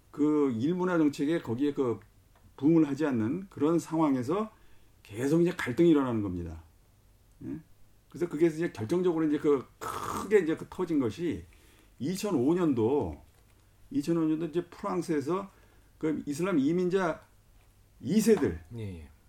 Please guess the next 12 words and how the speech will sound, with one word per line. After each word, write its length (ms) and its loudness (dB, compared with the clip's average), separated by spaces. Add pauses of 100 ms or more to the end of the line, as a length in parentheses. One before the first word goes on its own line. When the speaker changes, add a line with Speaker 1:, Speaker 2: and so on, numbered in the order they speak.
(420)
Speaker 1:
그러니까 200 -2
청년들이죠. 840 0
거기 220 -2
저 180 0
이민자 520 0
일 220 2
세들이 440 4
이제 120 4
낳은 520 4 (1040)
그 600 -4 (400)
자식들, 480 -8 (520)
자손들, 420 -6